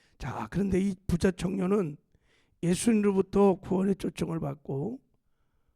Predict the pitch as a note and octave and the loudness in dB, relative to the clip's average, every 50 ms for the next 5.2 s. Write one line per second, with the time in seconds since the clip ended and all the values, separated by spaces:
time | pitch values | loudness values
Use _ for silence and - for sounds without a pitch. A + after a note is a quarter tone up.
0 | _ _ _ _ _ _ _ - - D#3+ - - A3+ F#3 - - G3 F3+ E3+ D3+ | _ _ _ _ _ _ _ -6 -6 -4 0 0 0 0 2 2 0 2 0 -4
1 | D#3 D#3 D#3+ D#3 D3 C#3 C#3 C#3 C#3 C#3+ E3 G#3+ G#3+ F#3 D3+ D3+ C3+ _ _ _ | -6 -6 -8 -8 -6 -6 -6 -6 -6 -2 0 0 0 0 0 -4 -8 _ _ _
2 | _ _ _ _ _ - C#3+ C#3 C3+ - E3+ F3+ F#3 - - - - D#3 E3 E3 | _ _ _ _ _ -10 -8 -8 -8 -6 -6 -4 -4 -4 -4 -4 -4 -4 -2 0
3 | F3+ F3 D#3+ D#3 D3 D3 - - - E3+ - - E3 - - - C#3 C#3 C3+ C#3+ | 0 2 2 2 0 0 -2 -4 -6 -6 -4 -4 -4 -4 -6 -6 -6 -6 -6 -6
4 | B2+ C3 A#2+ - - - - E3+ E3+ D#3+ D3+ C#3+ C#3+ C#3 C3+ C3 D#3+ D3 D3 E3 | -8 -8 -8 -10 -10 -6 -4 -2 -2 -2 -2 -4 -4 -6 -6 -6 -4 -2 0 2
5 | G3 G#3+ A3+ | 4 2 2